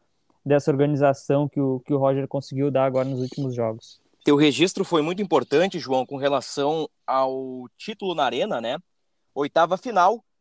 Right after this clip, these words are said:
Speaker 2: oitavo título conquistado, o Grêmio tem um aproveitamento incrível, cem por cento de aproveitamento em decisões na sua casa. Sempre que teve uma final, sempre que o segundo jogo ou o jogo único aconteceu na Arena, o Grêmio levantou a taça.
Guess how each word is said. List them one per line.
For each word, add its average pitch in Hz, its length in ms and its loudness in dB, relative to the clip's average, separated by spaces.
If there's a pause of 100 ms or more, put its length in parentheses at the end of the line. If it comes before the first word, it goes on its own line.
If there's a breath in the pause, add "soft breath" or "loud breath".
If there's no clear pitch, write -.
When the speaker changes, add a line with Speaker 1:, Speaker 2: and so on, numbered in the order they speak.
(200)
Speaker 2:
oitavo 180 540 -4
título 190 400 -12
conquistado, 175 600 -2
o 165 40 -8
Grêmio 165 260 -8
tem 170 220 -10
um 165 220 -8
aproveitamento 160 580 -8
incrível, 226 640 -8 (320)
cem 247 300 -4
por 220 180 -8
cento 196 300 -6
de 196 80 -6
aproveitamento 185 960 -2
em 208 160 -4
decisões 190 840 -6
na 170 140 -2
sua 196 240 -2
casa. 151 460 2
Sempre 170 340 -18
que - 100 -20
teve 160 220 -12
uma 160 160 -2
final, 233 460 0 (240)
sempre 175 320 -8
que 180 80 -10
o 170 60 -8
segundo 160 360 -8
jogo 143 400 -2
ou 151 260 4
o 127 40 -4
jogo 156 260 -4
único 151 300 -4
aconteceu 147 440 -8
na 185 100 2
Arena, 170 320 0 (280)
o 147 80 -12
Grêmio 170 300 -6
levantou 165 500 -2
a 202 60 2
taça. 165 480 0